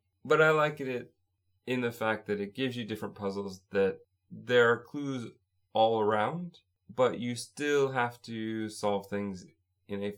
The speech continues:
fairly linear way and do things in a particular order. That way you don't get bogged down with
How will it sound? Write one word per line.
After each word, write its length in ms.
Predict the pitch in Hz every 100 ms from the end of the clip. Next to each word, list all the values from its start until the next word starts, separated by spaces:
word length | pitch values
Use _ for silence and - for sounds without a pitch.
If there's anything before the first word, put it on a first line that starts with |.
| -
fairly 380 | 110 110 107 104
linear 400 | 98 101 95 87
way 300 | 90 90 - _ _ _
and 140 | 92 95
do 140 | 98
things 420 | 98 95 95 92
in 140 | 90 92
a 160 | 92
particular 460 | 92 - 98 95 95 -
order. 400 | 98 - - - _ _ _ _
That 240 | 120 127 127
way 100 | 123
you 300 | 117 113 110 _
don't 500 | 110 123 127 117 -
get 300 | 113 107 104
bogged 340 | 104 104 104 95
down 460 | 98 101 101 98 87
with 460 | 104 104 98 98